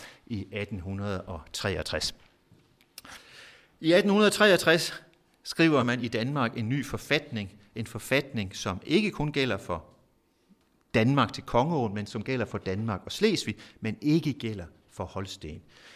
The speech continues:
Det vidste man godt kunne blive problematisk. Men grunden til, at man gør det, er i grunden, hvis vi sådan prøver, prøver på at tænke lidt åbent om det, og ikke, vi ved, det her, det ender frygteligt med, at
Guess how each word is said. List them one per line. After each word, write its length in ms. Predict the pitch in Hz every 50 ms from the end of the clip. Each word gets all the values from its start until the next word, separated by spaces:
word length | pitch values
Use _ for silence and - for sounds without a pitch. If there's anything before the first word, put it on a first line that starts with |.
| - - - _ -
Det 120 | - 113
vidste 220 | 120 135 - - -
man 120 | 113 101
godt 300 | - 95 104 107 - -
kunne 140 | - - 95
blive 220 | - 92 90 82 85 - - -
problematisk. 800 | - - 92 - 90 85 90 110 120 107 - - - - - _ - - - - - -
Men 100 | 113 -
grunden 320 | - - 202 208 185 151
til, 120 | - -
at 60 | 147 147
man 140 | 143 127
gør 240 | 117 113 110 120 135
det, 160 | 143 135 - - - - -
er 240 | - - 120 131 - - - -
i 40 | 117
grunden, 360 | - - 127 156 151 214 190
hvis 200 | 92 101 - -
vi 60 | 110
sådan 200 | - - 143 123
prøver, 480 | - - - - - 143 156 151 151 160
prøver 220 | - - 160 160
på 220 | 156 - 156 135 101
at 80 | -
tænke 260 | - - 143 147 143
lidt 140 | - 135 127 -
åbent 380 | - 127 139 160 151 117 101
om 160 | 104 107 113
det, 60 | 113 117
og 60 | 107
ikke, 120 | 113 110
vi 180 | 113 120 101 101
ved, 160 | 131 151 139
det 160 | - - 110
her, 120 | 110 117 104
det 220 | - 107 71 95
ender 140 | 110 120 120
frygteligt 460 | 120 - - 117 120 - - 92 82
med, 180 | 87 90 90 -
at 160 | - 87 -